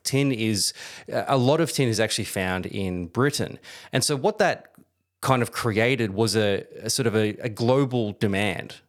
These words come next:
for a particular commodity. And so around the Mediterranean, what you start to get are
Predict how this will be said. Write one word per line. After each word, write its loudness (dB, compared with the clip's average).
for 2
a -2
particular -2
commodity. 0
And 2
so 0
around 0
the 0
Mediterranean, 0
what 0
you -4
start -2
to -20
get -2
are -2